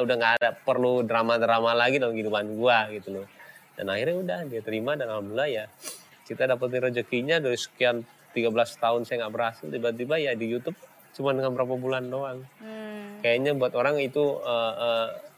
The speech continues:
Speaker 1: hoki atau nggak pesat banget ya. Buat saya tuh penantian saya lama banget
Speaker 2: Hmm.
Speaker 1: untuk mencapai itu lama banget.
Speaker 2: Dan a-, apa ya, eh, buah dari kesabaran
Speaker 1: Iya,
Speaker 2: dan
Speaker 1: bener.
Speaker 2: keyakinan
Speaker 1: Bener.
Speaker 2: dan juga, eh, anugerah dari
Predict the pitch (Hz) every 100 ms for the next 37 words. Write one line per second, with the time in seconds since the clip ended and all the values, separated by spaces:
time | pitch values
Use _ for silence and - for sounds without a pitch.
0 | - - - 127 127 - 156 139 131 139
1 | 127 - 123 117 127 131 135 - - -
2 | 117 - 127 139 156 143 147 - - 123
3 | 123 120 123 117 - 120 117 113 113 104
4 | 98 127 120 113 104 - 226 226 214 196
5 | 190 185 190 - - - 117 113 110 120
6 | 117 120 117 120 120 104 104 98 - 113
7 | 127 - - - - - 190 180 180 175
8 | - - - _ - - - 208 - 175
9 | 160 156 - 190 180 202 240 208 196 196
10 | 214 208 190 180 175 170 185 220 320 277
11 | - 233 220 185 175 175 185 185 185 202
12 | 269 135 123 113 110 175 190 190 185 190
13 | 190 180 220 226 - 196 185 202 240 233
14 | 294 247 247 240